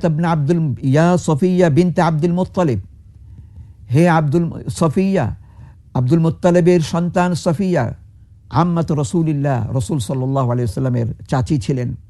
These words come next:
তিনি বলেন যে, "হে সফিয়া, লা উগনি আনকি মিনাল্লাহি শাইআ,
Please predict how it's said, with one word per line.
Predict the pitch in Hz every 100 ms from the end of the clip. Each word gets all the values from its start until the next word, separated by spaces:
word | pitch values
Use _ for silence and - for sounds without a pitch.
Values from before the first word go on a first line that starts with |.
| - - - - - - -
তিনি | 156 180
বলেন | 165 175 175 139 113 - -
যে, | 151
"হে | 170 175
সফিয়া, | 180 175 147 190 202 190 120 - - -
লা | 139 156 135
উগনি | 156 170 180 185
আনকি | 165 185 175 185
মিনাল্লাহি | 175 175 180 185 190
শাইআ, | 165 190 202 190 170